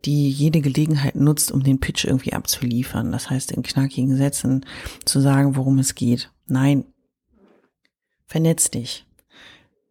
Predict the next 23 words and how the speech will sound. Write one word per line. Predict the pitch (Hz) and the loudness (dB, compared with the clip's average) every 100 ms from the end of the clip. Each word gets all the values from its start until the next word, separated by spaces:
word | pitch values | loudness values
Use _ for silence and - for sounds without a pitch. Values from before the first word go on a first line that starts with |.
| _ | _
Nutze | 160 185 - 175 175 170 - | 0 2 2 4 4 4 2
so | 151 165 | 2 2
viele | - - 196 185 | 0 0 2 4
Multiplikatoren | 175 165 165 165 - - 143 - 139 147 147 | 4 2 -2 -8 -6 -2 -2 0 2 4 4
wie | |
möglich | 147 143 139 - 127 | 4 4 2 -2 -4
für | - | -2
deine | 135 127 131 | 0 2 0
Kommunikation. | - 131 127 131 - - - - - - | -2 -4 -2 -4 -6 -8 -6 -6 -4 -4
Das | 143 - | -4 0
meine | 139 139 | 0 0
ich | - | 0
mit | 135 - | -4 -4
aktiv | 135 - - 156 - | -8 -8 -4 -4 -4
und | - 131 - - - - - _ | -2 -2 -4 -14 -20 -20 -20 _
kommunikativ | - 175 180 165 123 - - - - | 0 4 4 4 2 -4 -6 -8 -8
sein. | - - 120 135 - _ _ - _ _ | -8 -6 -6 -6 -12 _ _ -20 _ _
Das | 143 - | -2 2
heißt, | 156 160 - - - | 2 2 0 -6 -2
auch | 143 | 0
das | 147 156 - | 0 -2 -2
Gespräch | - - 160 156 - | -6 -2 0 0 0
suchen, | 165 180 - 120 123 | -2 -2 -2 -2 -2